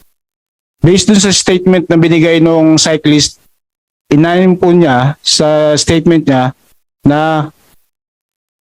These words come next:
tinapik niya yung kotse nung Mister Gonzales.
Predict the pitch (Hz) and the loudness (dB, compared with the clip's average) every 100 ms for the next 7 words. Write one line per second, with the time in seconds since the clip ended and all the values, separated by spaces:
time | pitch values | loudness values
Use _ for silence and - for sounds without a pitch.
0 | _ _ _ _ _ _ _ _ _ - | _ _ _ _ _ _ _ _ _ -4
1 | 175 180 196 - 180 175 175 170 170 160 | -2 0 -2 -2 0 2 2 2 0 -2
2 | - 156 156 139 156 151 151 151 147 147 | -2 -2 0 0 2 2 2 2 4 2
3 | 143 151 139 135 117 120 - - | 2 0 0 0 0 0 0 -4